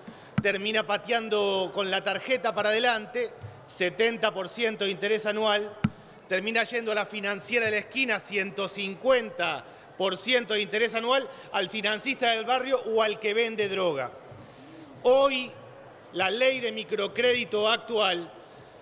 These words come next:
permite solo la puesta en marcha de créditos a tasa subsidiada hasta ciento cuarenta millones de pesos, que es menos que una aspirina para el contexto social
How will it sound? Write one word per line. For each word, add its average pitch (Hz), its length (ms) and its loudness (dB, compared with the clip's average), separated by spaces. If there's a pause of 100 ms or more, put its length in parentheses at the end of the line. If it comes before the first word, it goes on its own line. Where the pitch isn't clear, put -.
(300)
permite 254 560 2
solo 269 680 4
la 202 160 0
puesta 262 240 4
en 233 100 0
marcha 254 300 0
de 220 140 2
créditos 226 500 2
a 208 100 -2
tasa 233 240 0
subsidiada 226 640 2 (280)
hasta 208 240 0
ciento 262 540 0
cuarenta 233 600 2
millones 226 380 -2
de 214 80 0
pesos, 165 640 -2 (400)
que 233 300 6
es - 220 -4 (160)
menos 226 560 -2
que 208 220 2
una 240 220 0
aspirina 220 680 -2 (480)
para 214 200 2
el 214 100 -4
contexto 220 880 2
social 214 800 -2